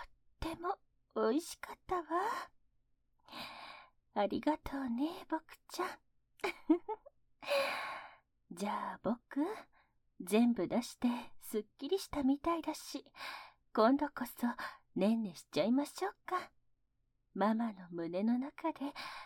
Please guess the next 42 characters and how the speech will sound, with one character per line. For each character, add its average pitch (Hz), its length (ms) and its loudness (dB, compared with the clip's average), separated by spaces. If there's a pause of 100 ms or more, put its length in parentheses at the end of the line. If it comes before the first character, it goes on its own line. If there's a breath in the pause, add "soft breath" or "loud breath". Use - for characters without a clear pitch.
(160 loud breath)
朝 233 360 2
ま 226 160 0
で 202 280 -6
ぐ 196 120 -2
っ 220 40 0
す - 380 -6
り 339 240 2
と 294 160 0 (380 loud breath)
眠 185 300 0
っ 220 100 -6
ち 269 140 2
ゃ - 20 4
い 285 80 2
ま 302 120 0
し - 220 -6
ょ 339 60 2
う 330 40 -2 (120)
ね。 285 160 0 (1300)
朝 392 360 2
に 339 160 4
な 269 160 10
っ 349 60 0 (100)
た 330 160 0
ら 294 180 -2 (500 loud breath)
約 - 340 -6
束 220 280 -2
通 269 100 -8 (260)
り - 140 -4 (600)
森 175 300 4
の 202 120 2
入 202 120 0
り 208 100 4
口 233 300 2
ま 240 160 4
で 220 160 -6
案 214 260 2
内 359 160 -6
し - 180 -14
て - 100 -8
あ 254 180 -8
げ 302 180 -8
る。 339 120 -8